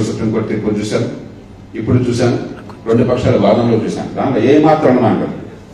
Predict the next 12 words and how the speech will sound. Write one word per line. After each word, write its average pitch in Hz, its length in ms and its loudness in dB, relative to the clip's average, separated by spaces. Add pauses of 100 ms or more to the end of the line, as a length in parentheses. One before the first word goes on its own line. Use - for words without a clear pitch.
(240)
మనసున్న 143 600 4
ఏ 127 60 4 (100)
మనిషి 117 280 2
అయినా, 98 140 0 (1300)
రాజ్యాంగ 147 540 4
విలువల 151 320 6
పట్ల 127 180 2
నమ్మకం 131 300 4
ఉన్న 120 160 4
ఏ - 100 4
మనిషి 113 280 2
అయినా - 140 -2